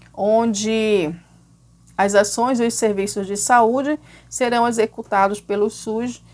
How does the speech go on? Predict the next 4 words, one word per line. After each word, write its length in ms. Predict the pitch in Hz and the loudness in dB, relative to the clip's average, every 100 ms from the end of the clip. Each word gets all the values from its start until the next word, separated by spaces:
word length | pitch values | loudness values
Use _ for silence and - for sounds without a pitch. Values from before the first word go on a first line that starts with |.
| _ | _
de 80 | 202 | -6
uma 160 | 214 226 | 0 2
maneira 640 | 233 226 202 202 214 226 - - - _ _ - _ | 2 0 2 4 4 2 0 -16 -20 _ _ -20 _
que 560 | 202 196 196 175 - | -8 -4 -2 -2 -2